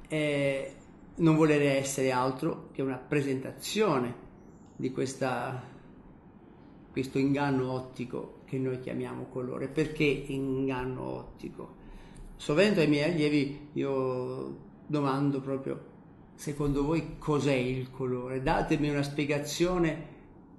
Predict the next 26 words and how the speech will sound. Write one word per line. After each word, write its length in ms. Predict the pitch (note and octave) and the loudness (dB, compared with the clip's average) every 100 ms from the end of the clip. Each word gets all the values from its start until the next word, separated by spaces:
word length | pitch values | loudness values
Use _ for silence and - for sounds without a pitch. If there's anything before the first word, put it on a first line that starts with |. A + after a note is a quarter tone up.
| - - - | -20 -20 -20
fisica 720 | - - G3+ B2+ A#2+ A2+ A#2+ - - | -6 0 2 2 0 -4 -10 -12 -8
del 260 | B2+ B2+ | -8 -8
colore. 500 | - B2+ C3 C3 B2 - - - - - - - - | -10 -8 -8 -10 -14 -12 -12 -12 -14 -18 -20 -20 -10
Certamente 680 | C3+ C3 C3 D3+ G3 D3 | -10 -4 0 4 6 6
non 200 | C3 C3 | 4 4
c'è 240 | C3+ G#3 D3+ | 4 6 8
un 240 | C#3 C3+ | 6 4
colore 520 | C3+ C#3 C#3 C#3 C3 | 4 6 6 4 2
che 120 | C3 C3+ | 2 4
mi 160 | C3+ | 4
dipinga 640 | C3+ C3+ C#3 C3+ C3+ B2+ | 4 4 4 6 4 2
di 200 | B2+ B2+ | -2 0
rosso 380 | C#3 C3+ - C#3 | 0 0 -2 -2
la, 100 | C3 | 0
una 240 | C3 C3+ C3 | 4 4 4
mela, 540 | B2+ B2 A#2 A#2 - - - - - - | 2 0 -4 -8 -12 -10 -6 -6 -8 -4
o 80 | C#3 | 0
un 160 | C3+ | 0
colore 460 | - C3+ C#3 C#3+ C3+ | 2 4 4 4 2
che 100 | C3 | 2
mi 140 | B2+ | 2
dipinga 480 | B2 B2 C3+ C3 C3 | 2 0 4 4 4
di 160 | B2 B2 | 2 0
giallo 440 | C#3 C3+ C3+ C3+ | 2 4 4 4
una 200 | C3+ B2+ | 4 2
margherita. 880 | B2+ B2+ C3 B2+ B2+ B2 B2+ A#2+ - | 0 0 0 0 0 -2 -4 -8 -10